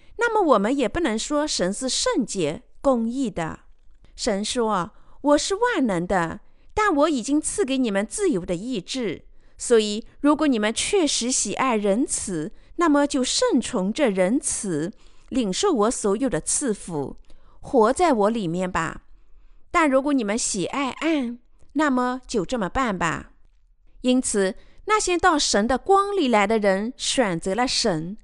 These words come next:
承认神和信仰他。出于这样的选择，他们大家都将从神那里领受拯救的赐福，永生。另一方面，那些做不到的人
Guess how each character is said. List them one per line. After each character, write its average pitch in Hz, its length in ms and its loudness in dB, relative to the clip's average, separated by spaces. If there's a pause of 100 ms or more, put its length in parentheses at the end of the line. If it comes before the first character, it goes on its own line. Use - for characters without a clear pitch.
(300)
承 262 200 2
认 349 200 2
神 233 280 0
和 226 140 -2
信 302 240 2
仰 220 220 0
他。 175 460 -4 (760)
出 320 180 0
于 269 100 0
这 427 220 2
样 339 140 0
的 226 100 0
选 185 320 0
择， 175 380 -2 (220)
他 320 120 0
们 226 140 0
大 339 180 0
家 254 340 -2 (160)
都 262 140 0
将 240 300 -2
从 220 200 -4
神 262 380 -2
那 254 160 -2
里 214 300 -4
领 208 180 -2
受 285 180 -4
拯 196 300 -2
救 370 160 -2
的 247 100 -2
赐 240 320 -4
福， 175 440 -6 (300)
永 202 280 0
生。 320 440 -4 (760)
另 320 180 2
一 240 80 4
方 202 240 0
面， 202 320 -2 (340)
那 403 140 0
些 320 200 0
做 440 240 2
不 302 100 -2
到 381 220 2
的 262 100 2
人 202 340 0